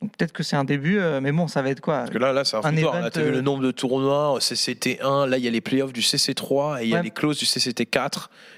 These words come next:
Speaker 2: et le deux se
Speaker 1: Ouais.
Speaker 2: termine maintenant.
Speaker 1: Et en plus, t'as Nordic, Est,
Speaker 2: Oui, voilà,
Speaker 1: machin, mais
Speaker 2: Est,
Speaker 1: en
Speaker 2: ouais,
Speaker 1: fait, c'est
Speaker 2: c'est
Speaker 1: quand même, une équipe peut jouer l'un, mais l'autre aussi. Enfin bref, c'est un peu
Speaker 2: C'est,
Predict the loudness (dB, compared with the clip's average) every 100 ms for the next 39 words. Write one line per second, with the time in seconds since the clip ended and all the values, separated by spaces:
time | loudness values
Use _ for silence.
0 | -2 0 0 0 0 0 0 0 0 -2
1 | -2 -2 -2 -2 -10 -20 -18 -10 -10 -10
2 | -12 -2 0 0 -2 0 0 2 0 0
3 | 0 -2 -2 -4 -10 -4 0 2 2 2
4 | 0 0 0 2 2 0 -2 0 0 2
5 | 0 0 0 0 -2 -2 0 2 2 0
6 | -2 -2 -2 -4 -8 -6 -4 -2 -2 -2
7 | 0